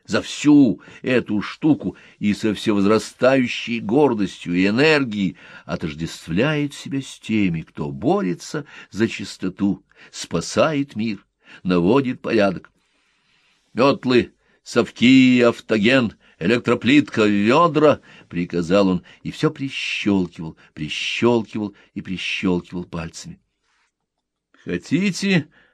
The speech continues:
автогеном уничтожить трупы?" спросил я. Фрэнк был так наэлектризован технической смекалкой,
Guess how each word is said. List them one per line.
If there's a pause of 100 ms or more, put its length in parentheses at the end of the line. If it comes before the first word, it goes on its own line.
автогеном (100)
уничтожить
трупы?"
спросил
я. (1120)
Фрэнк
был
так
наэлектризован
технической
смекалкой,